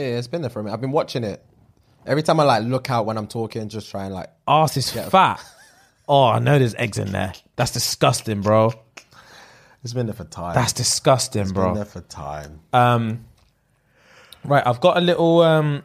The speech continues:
Speaker 2: this is, you're gonna be annoyed with this one.
Speaker 1: Why?
Speaker 2: So you know when I said we've got fan, fan suggested ones gotta goes?
Speaker 1: Yes.
Speaker 2: Um, someone sent this one in,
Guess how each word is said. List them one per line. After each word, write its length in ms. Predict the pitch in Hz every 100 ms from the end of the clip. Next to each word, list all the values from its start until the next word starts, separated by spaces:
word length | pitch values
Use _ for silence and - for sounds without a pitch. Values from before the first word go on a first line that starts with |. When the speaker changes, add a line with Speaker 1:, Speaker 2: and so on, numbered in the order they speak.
| _ _ -
Speaker 2:
this 200 | 123 135
is, 200 | 113 117
you're 120 | 120
gonna 220 | 120 120
be 80 | 110
annoyed 240 | 110 113 104
with 100 | 92
this 180 | 98
one. 220 | 98 95 95 -
Speaker 1:
Why? 240 | 107 117 - - - _ _
Speaker 2:
So 140 | - 135
you 40 |
know 120 | 151 160
when 100 | 160
I 40 |
said 160 | 156 135
we've 120 | 131
got 160 | 123 -
fan, 500 | - 135 131 131 123 _ -
fan 440 | - 160 151 143 135
suggested 540 | 131 123 135 - 123
ones 240 | 127 120 117
gotta 160 | 123
goes? 460 | 107 117 160 214 - _ _
Speaker 1:
Yes. 440 | 90 76 - - - _ _ _ _ _ _ _ _ _ _ _
Speaker 2:
Um, 580 | 123 120 117 110 104 107 _ _
someone 260 | - 160 160
sent 180 | 165 135
this 160 | 131
one 140 | 127 110
in, 220 | 101 101